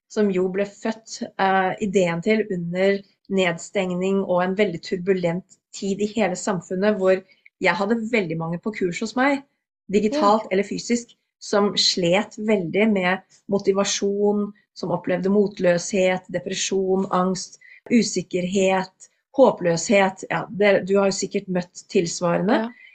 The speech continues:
Speaker 1: Og hvor jeg tenkte, «Hva kan jeg gjøre i yoga?» Jo, kan vi liksom ikke bare bevege oss og sjalte bort litt av alle bekymringene som vi er, men kan vi også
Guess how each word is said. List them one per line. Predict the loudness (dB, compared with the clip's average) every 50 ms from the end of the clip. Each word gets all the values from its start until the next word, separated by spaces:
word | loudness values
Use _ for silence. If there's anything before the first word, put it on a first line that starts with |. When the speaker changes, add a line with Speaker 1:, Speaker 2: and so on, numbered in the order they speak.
| _ _ _
Speaker 1:
Og | 0 0 0
hvor | 2 4 4 6 6
jeg | 6 4 2 0
tenkte, | -2 -4 -4 -2 -2 -4 -4 -4 -8 _ -16
«Hva | -6 -4 -2 -2 -2 -2
kan | -2 0 2
jeg | 2 4 4 4
gjøre | 4 4 4
i | 4 2
yoga?» | 2 2 2 0 0 -2 -2 -6 _ _ _ _ _ _ _
Jo, | -8 -8 -8 -8 -10
kan | -6 -2 -2 0 2
vi | 4 4
liksom | 2 2 0 -2 -4 -4
ikke | -4 -4 -4 -2
bare | 0 0 2 2 2 0 0
bevege | -4 -8 -8 -6 -4 -4 -2 -2 -2 -2 -2
oss | -4 -4 -4 -6 -10 -14 _ _ _ _ _ _ 2
og | 4 4 4 4 2
sjalte | 0 2 2 2 0 0 -4 -2
bort | -2 -2 -2 -2
litt | -4 -4 -4 -4 -2
av | 2 4 4 4 4 2 0 -6 _ _ _ _ _ _ -14 -4 0
alle | 0 2 2 2
bekymringene | 0 0 2 0 0 0 0 -2 -2 -2 -2 -2 -2 -4
som | -2 -2 0
vi | 2
er, | 2 2 2 2
men | 0 -2
kan | -2 -4 -2 -2
vi | -2 -4 -6 -8
også | -8 -8 -6 -4 -2 -2 -2